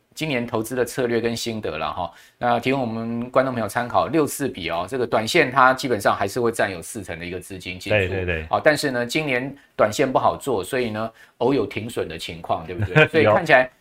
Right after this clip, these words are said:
Speaker 1: IF 在短线上面是很坚持停利停损原则的，
Speaker 2: 呃，
Speaker 1: 对不对？
Speaker 2: 非常坚持。
Speaker 1: 好，那长线的话就不太需-，需要思考这个问题，因为选的都是一些好股票嘛，稳定的一些龙头股。好，所以呢，就是，呃，这个，呃，选对进场点很重要，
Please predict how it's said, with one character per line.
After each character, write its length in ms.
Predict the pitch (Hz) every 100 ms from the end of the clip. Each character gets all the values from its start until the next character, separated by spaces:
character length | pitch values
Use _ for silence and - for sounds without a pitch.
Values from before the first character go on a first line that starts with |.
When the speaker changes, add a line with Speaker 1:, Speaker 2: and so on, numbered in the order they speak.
| -
Speaker 1:
IF 240 | 196 139 123
在 140 | 123
短 200 | 127 107
线 160 | 156 131
上 160 | 135
面 140 | 127 120
是 80 |
很 160 | 123 98
坚 240 | 110 123
持 180 | 123 101
停 160 | 92 104
利 140 | 110
停 180 | 107 98
损 160 | 98 78
原 240 | 76 78
则 200 | - 73
的， 60 | 98
Speaker 2:
呃， 20 |
Speaker 1:
对 60 | -
不 100 | -
对？ 0 |
Speaker 2:
非 120 | 127
常 160 | 113 95
坚 180 | 101
持。 140 | 98 87
Speaker 1:
好， 80 | 117
那 100 | 170
长 260 | - 147
线 160 | 170 185
的 80 | 147
话 140 | 156
就 100 | 143
不 120 | 135
太 180 | 147 135
需-， 260 | - 139 -
需 200 | - 143
要 140 | 127 -
思 80 | 127
考 160 | 101
这 80 | 85
个 60 | 104
问 120 | 110
题， 80 | 113
因 60 |
为 80 | 135
选 160 | 120 98
的 80 | 95
都 120 | 113
是 140 | 117
一 100 | 107
些 120 | 107
好 160 | 101 98
股 160 | 95 82
票 240 | 98 78
嘛， 100 | 73 98
稳 160 | 95
定 160 | 120 107
的 80 | 101
一 20 |
些 140 | 104
龙 160 | 92 92
头 120 | 92
股。 240 | 87 87 - - - -
好， 120 | 107
所 160 | -
以 80 | 131
呢， 120 | 117
就 140 | 113 131
是， 220 | - 117
呃， 360 | 95 85 76 71
这 140 | - 92
个， 260 | 78 73 - - - - _ -
呃， 120 | 98
选 300 | - 123 107
对 300 | 165 120 - _
进 220 | - 160
场 260 | 104 95 113
点 240 | 120 82
很 140 | 87 76
重 200 | - 85 80
要， 200 | 82